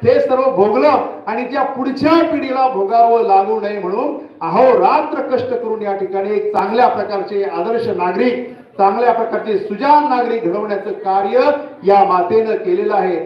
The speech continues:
आम्ही सर्वांनी जरी श्रद्धांजली वाहिली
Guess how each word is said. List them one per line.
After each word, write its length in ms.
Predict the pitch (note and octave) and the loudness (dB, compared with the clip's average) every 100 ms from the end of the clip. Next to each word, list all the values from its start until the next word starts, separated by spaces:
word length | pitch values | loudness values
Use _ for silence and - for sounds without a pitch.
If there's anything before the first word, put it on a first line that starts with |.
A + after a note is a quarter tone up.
| - E3 | -10 -8
आम्ही 280 | F3 G#3+ - | -6 -6 -6
सर्वांनी 520 | G3+ G3 G#3+ A3 A3+ | -2 0 0 0 0
जरी 260 | A#3 B3 - | 2 0 0
श्रद्धांजली 680 | G#3+ G#3+ A3+ A#3 A3+ A3+ | -4 -2 0 0 -2 0
वाहिली 480 | A3 G3 G#3+ G#3+ F#3 | 2 4 2 2 -2